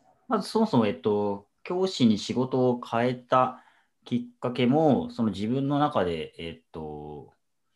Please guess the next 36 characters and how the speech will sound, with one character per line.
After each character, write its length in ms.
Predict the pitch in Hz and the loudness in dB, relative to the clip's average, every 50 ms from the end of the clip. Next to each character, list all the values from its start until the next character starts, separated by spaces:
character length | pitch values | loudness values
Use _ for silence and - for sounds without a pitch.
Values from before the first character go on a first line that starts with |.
| _ _ - | _ _ -4
ま 80 | 123 | -2
あ 20 | 120 | 0
ち 80 | - | 2
ょ 40 | 151 | 2
っ 20 | 123 | 4
と 40 | |
ね、 100 | 120 123 | 4 4
コ 140 | 120 - 156 | 2 2 0
ー 40 | 151 | 0
チ 160 | 147 - 165 | 0 0 0
ン 60 | 160 | 0
グ 40 | 165 165 | 0 -2
っ 20 | |
て 100 | - 113 - - | -2 -4 -4 -4
や 80 | - 87 | -8 -12
っ 60 | - | -12
て 120 | - - - | -12 -14 -12
て、 260 | - 85 85 82 80 | -8 -6 -6 -6 -6
そ 100 | - 85 | -8 -10
の 100 | 82 82 | -6 -2
未 160 | 92 113 127 | 0 0 2
来 120 | 123 92 | 2 0
を 40 | 76 | -2
こ 100 | - - | -4 -8
う 20 | 90 | -10
想 180 | - 104 98 | -8 -6 -6
像 100 | 95 101 | -6 -6
し 80 | 95 - | -6 -6
た 60 | 90 | -8
り 60 | - | -8
す 80 | - 90 | -8 -10
る 60 | 82 | -12
ん 20 | |
だ 60 | 71 65 | -12 -14
け 80 | 65 | -16
ど、 260 | 67 69 69 69 69 | -18 -18 -16 -18 -18